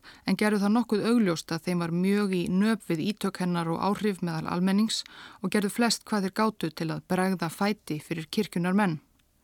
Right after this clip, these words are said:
Það var ekki fyrir hvern sem var að taka að sér prestsembætti í slíku andrúmslofti og umhverfi, en Horst Kastner var til í slaginn.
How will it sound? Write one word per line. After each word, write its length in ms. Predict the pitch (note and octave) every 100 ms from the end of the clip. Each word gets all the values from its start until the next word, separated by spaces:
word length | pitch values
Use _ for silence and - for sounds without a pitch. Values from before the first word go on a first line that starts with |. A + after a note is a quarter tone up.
| _ - - _ - _ -
Það 140 | G3
var 100 | G#3+
ekki 300 | G3 - D#3+
fyrir 240 | - E3+ -
hvern 240 | F#3+ -
sem 160 | F3+ F3+
var 240 | G3 D#3 - - -
að 120 | - G3
taka 240 | F#3+ F#3
að 140 | F3+ F3+
sér 180 | E3
prestsembætti 880 | - G3 F3 - F3 F3+ E3+ E3 E3+
í 80 | D#3+
slíku 320 | - G#3+ -
andrúmslofti 800 | G3 F#3+ G3+ - G#3 - A3+ G#3+ -
og 160 | G#3 C4
umhverfi, 400 | - F3+ D#3+ - _ - - - - -
en 160 | F3+ G#3
Horst 400 | C4 - - -
Kastner 480 | - A#3+ - F#3 D#3 D#3+
var 240 | E3+ F3 -
til 300 | - G#3 F3+
í 80 | E3
slaginn. 480 | - - G3+ F3+